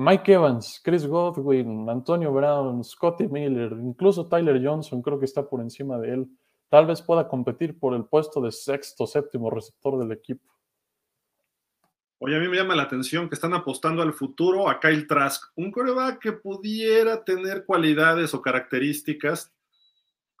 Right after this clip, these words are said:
Speaker 2: a su debida proporción de Tom Brady, ¿no? Más o menos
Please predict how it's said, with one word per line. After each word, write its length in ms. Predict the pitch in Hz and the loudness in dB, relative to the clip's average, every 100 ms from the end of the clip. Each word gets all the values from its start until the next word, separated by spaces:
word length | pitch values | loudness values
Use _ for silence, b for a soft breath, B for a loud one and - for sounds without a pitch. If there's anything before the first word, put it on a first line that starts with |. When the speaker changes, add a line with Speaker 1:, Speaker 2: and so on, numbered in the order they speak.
| - | -8
Speaker 2:
a 60 | 101 | -8
su 160 | 110 101 | -8 -6
debida 240 | 113 131 | -4 -4
proporción 440 | 131 135 151 156 | -4 -4 0 0
de 120 | 165 131 | 0 0
Tom 180 | 151 | 0
Brady, 420 | 143 135 120 101 - _ _ | 2 2 0 -4 -12 _ _
¿no? 280 | 110 170 b b _ | -10 -10 b b _
Más 340 | 123 151 160 156 | -4 -2 0 -2
o 80 | |
menos 340 | 151 165 165 | -2 -2 -4